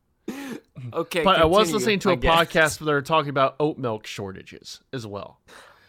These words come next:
Speaker 2: And, and
Speaker 1: Okay,
Speaker 2: so
Speaker 1: okay.
Speaker 2: I'm looking at, before we get on the, before we get on air tonight, I'm looking at Instagram, and I see an ad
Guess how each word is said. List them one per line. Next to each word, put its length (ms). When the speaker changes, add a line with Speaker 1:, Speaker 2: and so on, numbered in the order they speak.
Speaker 2:
And, 600
and 140
Speaker 1:
Okay, 20
Speaker 2:
so 320
Speaker 1:
okay. 200
Speaker 2:
I'm 160
looking 240
at, 220
before 360
we 100
get 160
on 200
the, 100
before 260
we 100
get 140
on 160
air 280
tonight, 460
I'm 140
looking 280
at 180
Instagram, 680
and 120
I 120
see 600
an 180
ad 420